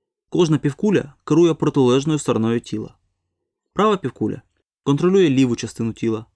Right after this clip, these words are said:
отримує дані з лівого поля зору, відповідає за ліву руку і ногу і навпаки. Ось чому люди,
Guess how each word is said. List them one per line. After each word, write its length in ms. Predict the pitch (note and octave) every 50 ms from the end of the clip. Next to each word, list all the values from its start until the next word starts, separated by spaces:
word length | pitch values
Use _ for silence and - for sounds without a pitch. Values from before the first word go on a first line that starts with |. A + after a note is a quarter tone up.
| _ _
отримує 440 | - B2 - - E3+ E3 E3 D#3 C#3
дані 300 | B2+ D3 D3+ D3+ D3 B2+
з 100 | G#2+ A2+
лівого 320 | C3+ D3 D3+ D3 C#3 B2+
поля 240 | - - B2+ C3 C3+
зору, 360 | A2+ A#2 A2 G#2 G2 - - _ _ _ _ _ _ _ _ _ _
відповідає 680 | - A#2 B2 - C#3 B2+ A#2+ A2+ A2 A#2 B2 C3+ D3 D3 - _ _ _
за 160 | A#2 A2+ B2
ліву 220 | A#2+ A#2+ A2 G#2 G#2+
руку 360 | A2+ B2+ C#3 C#3 - D3+ - _ _ _
і 100 | A#2 A2+
ногу 340 | A2+ A#2+ B2+ B2+ C3+ C#3 - _ _ _ _ _ _
і 80 | _ G3+
навпаки. 480 | G#3 F#3 - - - - - - - _ _ _ _ _ _ _ _ _ _ _ _ _ _ _ _ _ _ _ _ _ _ _ _ _ _
Ось 220 | F3 F#3 E3 C3+
чому 300 | - - C3+ C3+ C#3+ D3
люди, 260 | D3+ D#3+ C3+ A#2 -